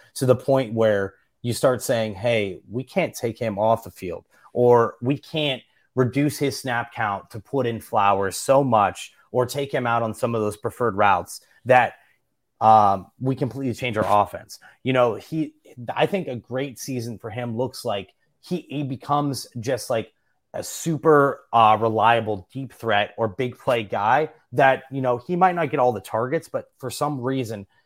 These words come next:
he'll, he'll find the end zone a handful of times. He'll, uh, he'll make a couple big forty, fifty yard plays that you're like, "Wow, why are we throwing to their fourth receiver?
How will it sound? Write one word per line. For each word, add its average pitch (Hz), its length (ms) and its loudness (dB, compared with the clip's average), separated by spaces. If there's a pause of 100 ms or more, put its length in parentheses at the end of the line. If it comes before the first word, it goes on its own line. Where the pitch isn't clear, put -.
(140)
he'll, 135 240 0
he'll 139 180 -2
find 135 340 0
the 117 100 -4
end 117 180 -4
zone 113 380 -2 (420)
a - 80 -8
handful 135 460 -6
of 110 100 -6
times. 92 440 -12 (220)
He'll, 143 320 4
uh, 120 300 6
he'll 139 120 -8
make 143 220 -6
a 131 60 -8
couple 127 320 -8 (100)
big 127 300 -8
forty, 123 300 -8
fifty 113 300 -16
yard 98 220 -6
plays 101 360 -4
that 95 100 -14
you're 113 140 -8
like, 101 300 -4
"Wow, 98 400 0 (220)
why 117 380 4
are 123 100 0
we 113 140 -4
throwing 120 400 -2
to 117 100 -10
their 107 140 -4
fourth 131 340 -4
receiver? 104 560 -6